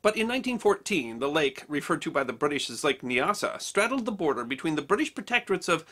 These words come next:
Nyasaland, formerly known as British Central Africa, in northern Rhodesia, their Portuguese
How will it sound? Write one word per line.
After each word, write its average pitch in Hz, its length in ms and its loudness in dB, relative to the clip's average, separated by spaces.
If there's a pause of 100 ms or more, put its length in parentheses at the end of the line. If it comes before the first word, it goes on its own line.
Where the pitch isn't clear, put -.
(140)
Nyasaland, 151 960 2 (100)
formerly 131 380 2
known 127 200 2
as 120 140 -4
British 139 300 -2
Central 127 280 -4
Africa, 135 520 -4 (260)
in 175 140 0
northern 214 340 6
Rhodesia, 190 640 2 (440)
their 196 260 6
Portuguese 247 600 4